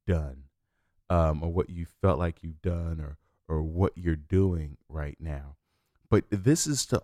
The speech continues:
offer context, right, and understanding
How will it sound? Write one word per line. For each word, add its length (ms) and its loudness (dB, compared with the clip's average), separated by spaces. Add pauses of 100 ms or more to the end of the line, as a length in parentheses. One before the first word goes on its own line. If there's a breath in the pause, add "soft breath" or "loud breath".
offer 520 -2 (120)
context, 1160 -6 (840)
right, 320 2
and 220 -2
understanding 1080 -2